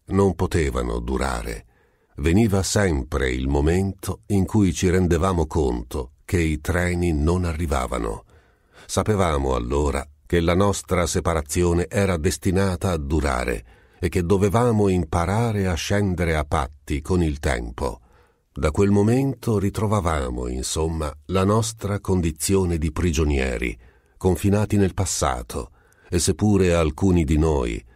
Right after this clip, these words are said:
avevano la tentazione di vivere nel futuro, ben presto vi rinunciavano, per quanto era loro possibile,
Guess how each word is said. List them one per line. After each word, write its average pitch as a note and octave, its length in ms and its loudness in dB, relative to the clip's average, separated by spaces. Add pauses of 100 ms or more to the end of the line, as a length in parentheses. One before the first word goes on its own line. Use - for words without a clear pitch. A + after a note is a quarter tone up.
(140)
avevano D#2 480 2
la C2+ 120 0
tentazione F2 680 0
di C#2 140 0
vivere C#2 500 0
nel B1+ 180 -2
futuro, B1+ 640 -4 (260)
ben F2+ 240 2
presto B2 580 0
vi G2+ 160 2
rinunciavano, E2+ 880 0 (200)
per E2+ 180 0
quanto F#2 440 0
era D#2 160 2
loro D2+ 260 2
possibile, C2 760 -4